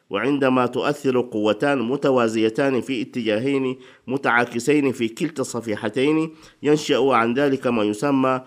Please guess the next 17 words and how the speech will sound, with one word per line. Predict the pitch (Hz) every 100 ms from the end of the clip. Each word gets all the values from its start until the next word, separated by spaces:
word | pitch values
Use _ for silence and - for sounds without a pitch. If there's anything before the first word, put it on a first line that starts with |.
| - _ -
قوى | 151 143 135 135 -
القص، | 98 - 160 156 - - _ _ _ -
التي | 107 123 139 139 135 131 - _ _ -
تتسبب | 110 113 127 143 123 131 127
في | 120 113
تكوين | 107 104 135 143 143 139 - _ 98
زلزال | 104 104 104 131 147
وصدوع | 143 117 117 107 131 147 - - _ _
في | - 143
مناطق | 135 127 131 127 131 -
التماس | 104 113 113 120 143 143 - _
بين | - 131 135 131
الصفيحتين | 110 - 113 107 104 110 143 139 120
كما | 135 139 117
في |
الشكل | 110 - 131 113
ثمانية. | 117 127 123 95 80